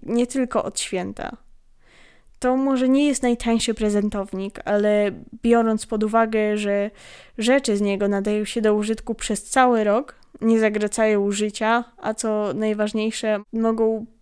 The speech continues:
pomóc ci w inwestowaniu w siebie, warto się nad nim zastanowić.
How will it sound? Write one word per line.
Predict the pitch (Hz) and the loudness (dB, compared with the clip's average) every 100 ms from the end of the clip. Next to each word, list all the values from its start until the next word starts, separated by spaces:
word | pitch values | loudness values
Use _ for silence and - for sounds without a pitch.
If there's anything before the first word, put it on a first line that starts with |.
| _ - | _ -2
pomóc | 233 226 220 - | 2 2 0 -4
ci | - 226 220 | -4 -2 -4
w | 220 - - - - - - | -6 -16 -20 -20 -20 -20 -2
inwestowaniu | 233 226 - 240 262 285 240 | 0 2 -2 0 2 2 0
w | - | -4
siebie, | - 196 214 220 - - _ - - | -8 -6 -6 -8 -14 -20 _ -20 -20
warto | - 220 262 262 247 | -8 2 2 2 -2
się | 233 240 220 220 220 | 0 0 0 0 0
nad | 220 214 220 | -2 -2 -2
nim | 208 208 | -4 -4
zastanowić. | 196 - 190 180 180 - - | -6 -6 -6 -6 -8 -12 -16